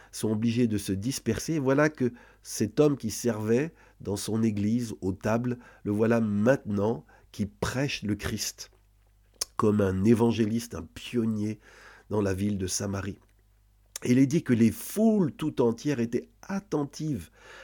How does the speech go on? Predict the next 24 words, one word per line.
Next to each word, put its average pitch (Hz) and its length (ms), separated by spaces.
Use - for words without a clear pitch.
à 98 80
ce 95 140
que 107 140
disait 107 340
Philippe 127 500
lorsqu'elles 113 540
apprirent 170 680
et 101 140
virent 107 380
les 90 180
signes - 580
miraculeux 98 720
qu'il 92 240
accomplissait. 98 800
En 110 160
effet, 120 260
des 101 240
esprits - 440
impurs 170 800
sortaient 135 400
de 104 120
beaucoup 117 340
de 85 140
démoniaques 143 880